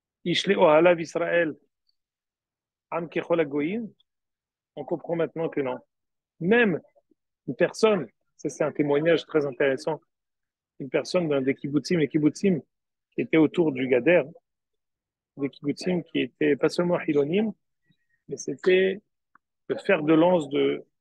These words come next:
Shalom Arshav et de, euh, euh,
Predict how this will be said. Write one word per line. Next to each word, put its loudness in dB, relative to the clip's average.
Shalom -2
Arshav 0
et -10
de, -8
euh, -6
euh, -6